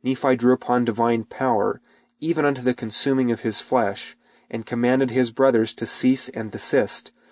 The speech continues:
lest they wither even as a dried reed, and God smite them, in First Nephi seventeen forty-eight. Nephi further admonished them in words that echo the name Joseph.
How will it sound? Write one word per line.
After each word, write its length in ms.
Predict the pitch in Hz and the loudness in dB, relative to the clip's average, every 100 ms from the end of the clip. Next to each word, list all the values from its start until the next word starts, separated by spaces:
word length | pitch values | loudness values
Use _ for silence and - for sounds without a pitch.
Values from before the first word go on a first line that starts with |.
| _ - | _ -4
lest 300 | 120 123 - | -2 0 2
they 120 | 113 | 2
wither 380 | 110 127 135 139 | 4 4 4 2
even 320 | 131 123 120 | 2 2 2
as 120 | 120 | 2
a 100 | 113 | 0
dried 360 | 113 110 110 107 | 2 2 2 2
reed, 440 | 123 120 104 98 _ _ - - | 2 2 0 -10 _ _ -20 -12
and 180 | 110 107 | -8 -2
God 220 | 107 101 | -2 0
smite 440 | - 131 120 120 | -2 0 0 -2
them, 260 | - 92 104 _ _ _ _ _ - | -6 -12 -14 _ _ _ _ _ -10
in 220 | 110 104 | -8 -8
First 320 | - 120 - | -2 -2 0
Nephi 280 | 110 - 101 | -4 -2 -2
seventeen 680 | - 107 104 - - 104 104 | -2 -2 -2 -6 -12 -12 -14
forty-eight. 720 | - 113 101 - 107 98 - _ _ _ _ _ _ _ _ _ _ _ - - - | -10 -8 -8 -6 -6 -6 -10 _ _ _ _ _ _ _ _ _ _ _ -20 -20 -4
Nephi 300 | 131 123 117 | -2 2 0
further 360 | - 143 143 | 4 4 6
admonished 540 | 127 117 117 113 113 - | 4 4 2 2 0 -2
them 160 | 117 | 0
in 160 | 117 110 | 0 0
words 320 | 110 117 117 | 2 2 2
that 120 | 117 - | -4 -4
echo 260 | 113 - | -6 -4
the 120 | 107 107 | -4 -2
name 240 | 104 101 | -4 -2
Joseph. 520 | - 113 - - - | 0 0 0 -6 -10